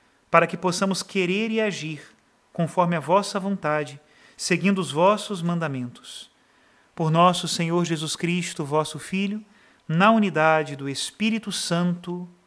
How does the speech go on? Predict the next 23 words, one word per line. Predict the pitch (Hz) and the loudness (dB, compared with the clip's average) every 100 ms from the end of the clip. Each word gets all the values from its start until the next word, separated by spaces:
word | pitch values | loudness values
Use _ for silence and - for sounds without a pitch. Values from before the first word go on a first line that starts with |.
| _ _ _ | _ _ _
Amém. | 160 139 131 127 _ _ _ _ - - - | -4 -2 -6 -10 _ _ _ _ -20 -18 -4
E | |
neste | 160 185 196 - 190 170 | 2 2 2 -2 -4 -4
dia | 143 131 208 240 | -4 0 4 4
do | 196 | 2
Senhor, | 185 - 165 175 226 | 0 0 0 2 2
neste | 190 170 175 | 0 -2 -2
domingo, | 170 165 190 202 214 - _ _ _ | 0 4 4 2 -2 -12 _ _ _
a | 165 | -2
liturgia | 175 185 170 143 190 | 0 -2 -4 0 0
nos | 190 185 | 0 -4
presenteia | 185 185 175 175 180 196 | -4 -2 0 0 0 -2
com | 196 190 190 202 - _ | -2 -2 -2 -4 -8 _
Marcos, | 156 170 196 - - 220 - | 2 2 2 -4 -16 -16 -6
capítulo | 160 151 175 165 | -6 -6 -6 -6
quatro, | 143 160 180 190 190 196 _ _ _ _ | 0 6 6 4 -8 -14 _ _ _ _
a | 160 | 0
partir | - 156 - 202 | 4 2 2 -2
do | 185 | 0
versículo | 180 180 196 196 165 | -2 -2 -6 -4 -4
vinte | 139 214 247 | 0 0 0
e | 202 | -2
seis. | - - 139 127 - - - | -4 -4 -6 -8 -10 -10 -12